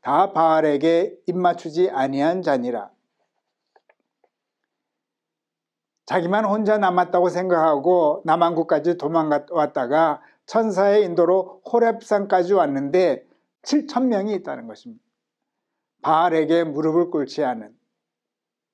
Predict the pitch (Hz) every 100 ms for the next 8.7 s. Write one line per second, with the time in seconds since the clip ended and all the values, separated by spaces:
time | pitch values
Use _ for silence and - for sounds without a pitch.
0 | _ _ _ _ _ _ _ _ _ _
1 | - 233 220 220 202 208 190 175 185 175
2 | 175 180 160 135 - 156 175 156 139 143
3 | 165 160 156 160 180 131 147 147 160 147
4 | - 175 160 - 135 139 131 120 - _
5 | - _ _ _ _ _ _ _ _ _
6 | _ _ _ _ _ _ _ _ _ _
7 | _ - 220 262 254 185 208 220 - 180
8 | 175 165 151 151 160 143